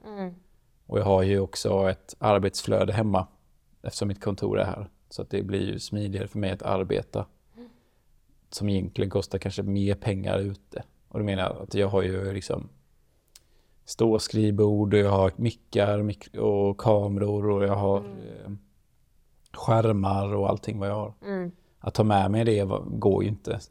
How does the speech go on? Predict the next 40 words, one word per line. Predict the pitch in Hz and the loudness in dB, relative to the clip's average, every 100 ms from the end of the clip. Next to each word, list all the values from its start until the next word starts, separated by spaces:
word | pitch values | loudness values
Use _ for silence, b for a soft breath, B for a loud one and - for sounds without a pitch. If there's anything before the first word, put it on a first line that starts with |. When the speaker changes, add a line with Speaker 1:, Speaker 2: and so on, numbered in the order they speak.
| - | -10
Speaker 2:
tycker | 95 - 107 | -8 -2 -2
jag, | 98 | -2
så | - | -4
lätt | 101 | -2
Speaker 1:
Mm. | 98 170 | -2 -2
Speaker 2:
överallt. | 98 98 101 | 0 0 -4
Så | 104 | -10
att, | - - _ _ b b b b | -10 -16 _ _ b b b b
ja, | 139 156 151 | 6 8 6
jag | 143 | 2
tyckte | 143 123 | 0 6
utmaningen | 113 110 107 104 98 101 98 | 8 6 2 0 0 0 0
har | 117 104 101 | 2 2 2
varit | 104 - 113 | -2 -4 -4
eller | 101 | 0
är | 95 95 95 92 _ _ - | 2 4 2 -4 _ _ -18
att | - | -4
vara | 104 101 | -2 -2
liksom | 98 104 | -6 -8
själv, | 98 104 101 98 101 _ _ _ _ _ _ | -6 -4 -4 -6 -10 _ _ _ _ _ _
eh, | 113 - - - | -20 -20 -18 -4
i | 104 | -4
teamet, | 95 101 101 107 - | -2 -4 -4 -6 -6
liksom. | - 104 107 - B 240 226 B _ _ _ _ _ _ | -10 -10 -14 -20 B -20 -20 B _ _ _ _ _ _
Så | - 113 | -14 0
förhoppningsvis | 113 - 101 - 101 | 0 2 -4 -2 -4
blir | 107 110 | 2 2
vi | 98 | 2
ju | 98 98 98 | 0 0 -2
fler | - 104 98 | -6 -8 -8
i | |
teamet | 101 110 101 - | -6 -8 -8 -12
snart. | - - - - - _ _ _ - | -8 -8 -8 -12 -20 _ _ _ -8
Speaker 1:
Mm. | 214 190 | -6 -6
Speaker 2:
Eh, | 120 - | -10 -8
för | 107 | -8
det | |
tycker | 107 104 104 | -6 -6 -6
jag | 101 | -4
hade | - 113 101 | -2 -2 -2